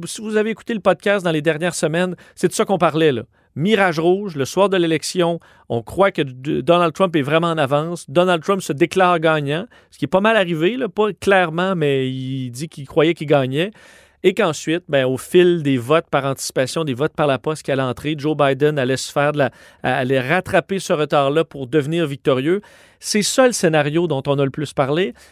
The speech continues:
C'est ça que les analystes nous disaient qui allait possiblement arriver. Et c'est exactement ça qui arrive. Alors, ceux qui ont la perception que les, euh, les analystes se sont trompés, c'est vraiment pas le cas.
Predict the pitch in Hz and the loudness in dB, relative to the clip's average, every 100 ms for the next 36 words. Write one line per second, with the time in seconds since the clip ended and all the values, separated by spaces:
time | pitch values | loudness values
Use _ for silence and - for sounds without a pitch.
0 | _ - 135 - 277 233 220 180 185 180 | _ -8 -8 -2 0 2 2 2 4 2
1 | 196 - 175 139 160 180 160 147 - - | 0 -2 -6 -2 0 2 2 0 0 -2
2 | 196 - 175 175 156 175 147 127 151 220 | -2 -2 0 2 2 0 0 -2 -2 -4
3 | - _ - - 214 175 214 - 190 175 | -8 _ -8 -2 -2 0 -2 2 2 2
4 | 160 240 165 131 160 131 117 123 233 220 | 0 -2 0 0 0 -2 -2 -4 -4 0
5 | 190 - 220 - 190 - 214 220 214 160 | 0 0 -4 -2 -4 -2 -2 -2 -4 -2
6 | 160 160 - 127 127 127 123 120 113 131 | 0 0 -2 -2 0 0 -2 -4 -4 0
7 | 185 180 175 214 - 139 160 - 139 233 | 2 4 2 0 -4 -4 -4 -2 -2 -2
8 | 262 - - - _ - - 160 160 202 | -4 -10 -20 -20 _ -10 2 4 4 2
9 | 202 165 143 170 | 2 2 2 0